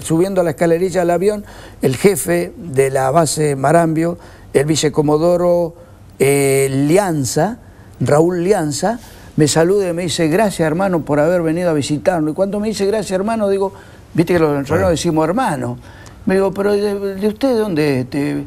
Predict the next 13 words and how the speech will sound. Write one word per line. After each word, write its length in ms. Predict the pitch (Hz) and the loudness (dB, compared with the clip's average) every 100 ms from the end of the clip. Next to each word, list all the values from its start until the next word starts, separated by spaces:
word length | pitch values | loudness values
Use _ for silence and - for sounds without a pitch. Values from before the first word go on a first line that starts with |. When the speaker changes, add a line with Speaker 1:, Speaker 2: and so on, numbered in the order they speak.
| - - | -12 -16
Speaker 1:
"Yo 140 | - 247 | -4 -2
soy 200 | 247 226 | 0 0
de 100 | 165 | 0
Paraná, 560 | 165 160 180 202 165 139 | 0 0 2 0 0 -2
no 220 | 185 247 | -2 -2
sabe 320 | - 175 208 | 0 2 2
el 80 | 202 | 2
Speaker 2:
Ah. 60 | |
Speaker 1:
abrazo 320 | 180 202 196 180 | 0 0 0 0
que 120 | 160 | 2
nos 240 | 160 156 175 | 2 2 0
dimos". 380 | 220 220 208 180 | 0 0 -2 -2
Speaker 2:
Ah. 140 | 95 | -4